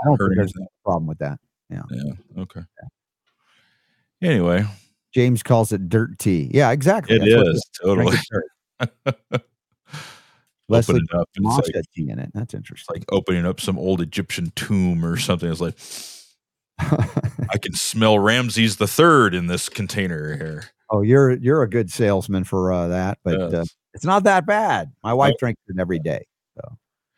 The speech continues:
Speaker 2: You know
Speaker 1: she
Speaker 2: what? Here's the thing. I, I, I'm weird because I like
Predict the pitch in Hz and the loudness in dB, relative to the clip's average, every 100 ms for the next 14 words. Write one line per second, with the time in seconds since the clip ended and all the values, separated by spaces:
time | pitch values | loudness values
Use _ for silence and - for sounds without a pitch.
0 | _ _ - 190 220 151 190 135 - 190 | _ _ 0 2 2 2 0 -2 -2 -2
1 | 107 107 131 - 117 160 151 - - - | 0 0 -2 -2 0 2 2 -4 -8 -2
2 | 120 139 127 82 95 135 175 104 90 95 | 0 0 -2 -6 0 2 4 2 0 -4
3 | 87 107 95 80 101 113 113 98 95 - | -6 -2 -2 -2 -2 0 0 0 -2 -8